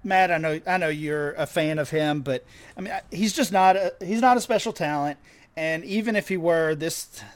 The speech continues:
this offense, this, this team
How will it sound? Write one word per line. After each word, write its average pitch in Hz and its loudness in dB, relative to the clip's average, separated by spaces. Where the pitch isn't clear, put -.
this 180 -2
offense, 165 2
this, 160 -8
this 202 -4
team 160 -4